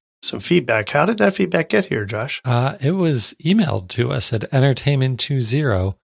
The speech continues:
Speaker 2: at the digital media zone dot com. And this message is from longtime listener, frequent messenger, feedbacker. I don't think that's a word, but I'm gonna go with it. Gary,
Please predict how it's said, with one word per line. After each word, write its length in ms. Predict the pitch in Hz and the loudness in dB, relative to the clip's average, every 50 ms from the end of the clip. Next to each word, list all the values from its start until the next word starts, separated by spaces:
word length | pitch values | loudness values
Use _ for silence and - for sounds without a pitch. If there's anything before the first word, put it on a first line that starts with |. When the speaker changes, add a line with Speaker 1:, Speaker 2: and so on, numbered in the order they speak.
| _ _ _ _ _ | _ _ _ _ _
Speaker 2:
at 240 | - 131 123 - - | 0 0 0 0 0
the 80 | 143 123 | -2 0
digital 380 | 117 131 120 117 120 123 123 | 2 0 2 2 2 2 2
media 340 | 120 127 127 123 123 123 117 | 2 2 2 2 2 0 0
zone 340 | 113 131 127 127 127 127 120 | 0 0 2 2 2 0 2
dot 260 | 127 131 135 131 127 | 2 2 2 2 0
com. 400 | - 139 160 180 160 117 113 113 - _ _ _ _ _ - | 0 -2 -2 -2 -2 -6 -8 -12 -18 _ _ _ _ _ 0
And 460 | 127 120 123 123 123 120 120 - - - | 2 4 4 4 4 2 0 -2 -4 -2
this 200 | 139 147 139 - | 0 0 0 2
message 400 | 185 185 175 - 180 160 139 147 | 2 0 2 2 2 0 2 2
is 200 | 175 170 147 - | 0 0 0 -2
from 420 | - - 160 156 151 151 151 170 - | -2 0 0 2 2 2 0 -2 -4
longtime 600 | - 147 147 175 196 202 170 127 139 139 135 120 | -4 -2 0 2 2 2 0 0 0 0 2 0
listener, 360 | 113 113 104 - 139 131 131 113 | 0 -2 -2 -2 -2 0 -2 -2
frequent 720 | - - - 185 202 185 - - 143 131 117 - - - _ _ _ _ _ _ _ _ - | -4 -2 -2 -2 -2 0 0 0 0 0 0 -4 -8 -14 _ _ _ _ _ _ _ _ -4
messenger, 760 | 120 117 131 127 - - 147 123 113 127 139 156 175 143 - - _ _ _ | 0 2 2 2 4 2 0 0 2 2 2 2 0 -4 -8 -12 _ _ _
feedbacker. 760 | - 156 156 147 131 147 143 147 135 - - 160 175 185 147 - _ - - - - _ _ _ _ | -6 -6 -4 -2 -2 -2 0 0 -2 0 0 0 2 0 0 -2 _ -16 -20 -20 -20 _ _ _ _
I 60 | 120 | -4
don't 80 | 113 107 | -2 0
think 160 | 110 113 104 | 0 0 2
that's 200 | 117 110 - - | 2 0 2 2
a 40 | 127 | 2
word, 240 | 120 139 156 165 143 | 2 4 2 2 2
but 120 | 143 127 | 2 4
I'm 240 | 123 123 120 123 120 | 4 4 4 2 2
gonna 180 | 117 117 120 117 | 0 2 2 2
go 160 | 120 127 139 | 2 2 2
with 160 | 147 131 143 | 2 2 0
it. 180 | 170 175 170 - _ - - - _ _ _ _ 123 | 0 -2 -2 -6 _ -20 -20 -20 _ _ _ _ -6
Gary, 560 | 98 120 147 175 175 135 113 127 156 156 - | -2 0 2 2 2 2 2 0 -2 -6 -10